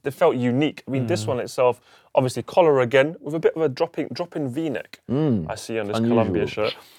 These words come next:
Speaker 1: In terms of the material,
Speaker 2: V-neck and collar.
Speaker 1: I do see little pin, like, little holes. It was like
Speaker 3: Yeah.
Speaker 1: little holes in it,
Speaker 3: Yeah,
Speaker 1: so
Speaker 3: I guess they probably would have said, like, it was super high tech,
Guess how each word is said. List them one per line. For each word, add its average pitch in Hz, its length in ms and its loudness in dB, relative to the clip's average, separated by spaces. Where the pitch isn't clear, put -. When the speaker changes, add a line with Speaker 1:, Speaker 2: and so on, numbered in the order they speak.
Speaker 1:
In 139 80 -4
terms 196 300 -2
of 165 80 0
the 151 80 0
material, 170 680 2
Speaker 2:
V-neck 143 240 -4
and 127 100 -6
collar. 120 320 -6
Speaker 1:
I 147 120 4
do 196 180 0
see - 160 2
little 165 220 2
pin, 202 260 -2
like, 156 140 -2
little 214 120 2
holes. 147 540 2
It - 40 -8
was 156 140 -6
like 165 100 2
Speaker 3:
Yeah. 202 200 12
Speaker 1:
little 107 140 10
holes 170 320 4
in 127 100 4
it, 165 80 8
Speaker 3:
Yeah, 151 140 12
Speaker 1:
so 110 140 10
Speaker 3:
I 117 60 8
guess 127 240 4
they 139 140 6
probably 123 280 2
would 117 120 2
have 107 80 -2
said, 110 200 2
like, - 200 0
it 87 60 -4
was 87 120 -6
super - 540 -4
high 113 300 0
tech, - 440 -2